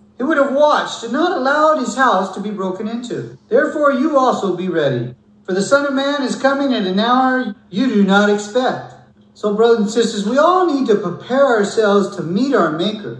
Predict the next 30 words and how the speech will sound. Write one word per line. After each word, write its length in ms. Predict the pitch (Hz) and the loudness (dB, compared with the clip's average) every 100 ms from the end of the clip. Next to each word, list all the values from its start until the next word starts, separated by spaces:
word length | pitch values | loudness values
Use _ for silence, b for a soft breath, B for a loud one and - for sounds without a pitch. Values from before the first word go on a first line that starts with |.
| - - - | -18 -8 2
God 400 | 240 294 285 - | 4 4 0 0
tests 360 | 302 330 - | 2 2 0
the 80 | 269 | -4
mind 600 | 233 302 285 190 196 202 | 0 2 2 0 -2 -2
and 120 | 202 | -2
he 160 | 240 208 | -2 -4
judges 480 | 180 269 277 262 202 | 0 2 2 0 -6
the 140 | 180 - | -8 -4
heart. 340 | 254 214 131 - B B - | -2 -2 -4 -12 B B -4
And 100 | 208 | -2
the 60 | |
heart 440 | 233 233 311 302 - | 2 4 2 2 0
tells 400 | 269 277 277 247 | 2 4 4 0
if 140 | 208 | -6
we're 140 | 196 160 | -4 -4
good 420 | - 247 247 - | -2 0 0 -2
or 120 | 143 | -8
bad. 480 | 143 196 - - - - _ _ _ | -6 -4 -4 -6 -12 -18 _ _ _
So 140 | - 196 | -10 -4
you 180 | 240 | -2
must 300 | 233 285 320 | 0 2 2
have 160 | 277 254 | 2 4
a 200 | 226 - - | 2 -2 0
pure 220 | 233 196 | 2 2
heart. 480 | 151 165 123 - B B B | 0 0 -2 -8 B B B
If 100 | 190 | -2
you 100 | 247 | 2
have 120 | 269 | 4
a 80 | 240 | 2
spot 540 | - - - 247 320 | 0 -4 0 2 2